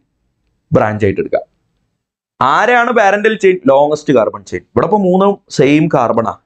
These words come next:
എല്ലായിടത്തും ഓരോ carbon-ാ. അതുകൊണ്ട് ഏതിനെ വേണമെങ്കിലും chain ആയിട്ട് എടുക്കാം, ഏതിനെ വേണമെങ്കിലും branch ആയിട്ട് എടുക്കാം. എൻ, എൻ ഡൈ മീഥൈൽ. ബാക്കിയുള്ള ആളുകളുടെ പേര് നിങ്ങൾക്കറിയാം, മെത്തൻ amine എന്നാണ് പേര്, മെത്തൻ amine.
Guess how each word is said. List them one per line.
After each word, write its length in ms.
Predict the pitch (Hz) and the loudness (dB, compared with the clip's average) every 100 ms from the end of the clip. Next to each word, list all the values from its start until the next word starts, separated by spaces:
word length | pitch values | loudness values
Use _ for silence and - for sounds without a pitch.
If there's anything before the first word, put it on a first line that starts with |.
| - | 0
എല്ലായിടത്തും 400 | 120 143 143 151 120 | 2 2 2 2 2
ഓരോ 120 | 127 113 | 2 0
carbon-ാ. 300 | 104 98 92 _ 110 | -2 -4 -6 _ 2
അതുകൊണ്ട് 320 | 117 123 147 202 _ _ _ - - | 2 2 0 -2 _ _ _ -2 2
ഏതിനെ 260 | 247 277 269 214 | 2 2 0 0
വേണമെങ്കിലും 440 | 175 165 156 170 160 | 0 0 0 0 0
chain 160 | 135 131 | 0 0
ആയിട്ട് 140 | 123 | -2
എടുക്കാം, 220 | 117 110 110 - 123 | 0 -2 -2 0 0
ഏതിനെ 200 | 135 127 | 2 0
വേണമെങ്കിലും 340 | 113 107 117 147 | -2 0 -2 0
branch 260 | 101 101 101 | -4 -2 -4
ആയിട്ട് 160 | 95 | -4
എടുക്കാം. 220 | - - - _ _ _ - 143 | -6 -6 -6 _ _ _ -2 0
എൻ, 100 | 190 - | 0 -4
എൻ 60 | 151 127 | -2 0
ഡൈ 100 | 120 120 | 0 0
മീഥൈൽ. 360 | 113 98 98 101 _ _ _ _ _ - | 0 0 0 -2 _ _ _ _ _ 0
ബാക്കിയുള്ള 360 | 120 135 170 160 | 0 0 0 2
ആളുകളുടെ 300 | 139 135 135 131 | 2 0 0 0
പേര് 160 | 120 120 | 0 2
നിങ്ങൾക്കറിയാം, 600 | 113 110 104 107 101 101 101 - 110 | 0 0 0 0 2 0 -6 -2 2
മെത്തൻ 440 | 117 120 - 143 147 147 101 | 2 -2 -4 -2 -2 -4 -6
amine 380 | 101 101 101 120 - | -4 -6 -6 -10 -12
എന്നാണ് 260 | 92 90 110 | -6 -6 -4
പേര്, 140 | 87 - - | -4 -4 -6
മെത്തൻ 240 | 98 - - | -8 -6 -8
amine. 180 | - | -10